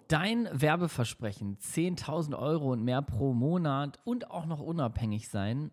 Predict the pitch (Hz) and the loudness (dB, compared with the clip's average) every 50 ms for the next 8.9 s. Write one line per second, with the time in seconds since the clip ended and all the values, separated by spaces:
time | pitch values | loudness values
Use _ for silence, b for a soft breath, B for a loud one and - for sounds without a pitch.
0 | - - 120 120 113 113 - - - 147 - - 113 131 147 143 139 139 - - | -8 -6 -4 -2 -2 -2 -2 -4 -6 -6 -4 -4 -4 -2 -2 -4 -6 -6 -6 -4
1 | 131 123 113 131 139 135 - - 127 120 120 117 113 - 120 110 - - 104 - | -4 -2 -2 -2 -4 -4 -2 -4 -4 -2 -2 -4 -6 -4 -6 -6 -6 -8 -10 -6
2 | - 107 107 98 92 78 78 - - 117 117 - - - 160 208 220 - - 143 | -4 -4 -2 -2 -2 -4 -6 -4 -2 -2 -2 -2 0 -2 0 -2 -2 -2 -4 -6
3 | 143 - - 190 180 - - 160 185 202 - - - 160 156 156 - - 139 123 | -6 -4 -4 -4 -4 -4 -2 -2 -2 -2 -2 -4 -4 -4 -4 -4 -4 -6 -4 -2
4 | 139 151 165 170 156 131 127 127 - 139 131 120 113 110 110 123 165 190 165 113 | -2 -2 -2 -2 -2 -4 -4 -6 -6 -4 -2 -2 0 0 2 2 2 0 0 0
5 | 110 120 151 156 B B B B B - 127 135 165 208 - - - 135 123 - | 0 -2 -2 -2 B B B B B 0 2 2 2 2 0 -2 -4 -4 -4 -4
6 | - - 143 156 151 - 123 - - 110 113 - - 107 98 110 110 120 131 135 | -4 -4 -4 -4 -4 -6 -6 -4 -4 -6 -6 -4 -4 -2 0 0 0 0 -2 -4
7 | - - 113 113 110 104 107 123 131 151 151 135 - - - 143 143 135 127 127 | -6 -6 -4 -4 -4 -2 -2 -2 -2 -2 -4 -6 -8 -8 -6 -6 -4 -4 -6 -6
8 | - 120 110 110 - - 107 117 - - - 87 - 90 87 95 104 | -6 -6 -6 -6 -4 -4 -4 -4 -4 -6 -10 -8 -8 -8 -6 -6 -8